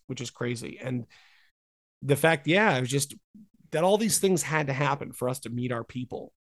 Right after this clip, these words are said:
and, and them in turn meet us. It just, it's kind of, it's crazy to think that. And,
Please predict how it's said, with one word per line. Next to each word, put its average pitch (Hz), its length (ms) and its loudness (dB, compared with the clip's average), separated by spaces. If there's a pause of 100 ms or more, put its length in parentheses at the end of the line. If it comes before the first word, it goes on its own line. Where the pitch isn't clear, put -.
and, 120 440 -6 (540)
and 143 100 4
them 147 140 6
in 139 80 2
turn 143 220 0
meet 123 180 0
us. 113 300 -4
It 127 160 -10
just, - 280 -4
it's 127 220 -6
kind 147 220 0
of, 123 260 -4 (680)
it's 139 120 -2
crazy 151 380 4
to 117 80 -10
think 113 220 -6
that. - 180 -10 (220)
And, 120 280 -4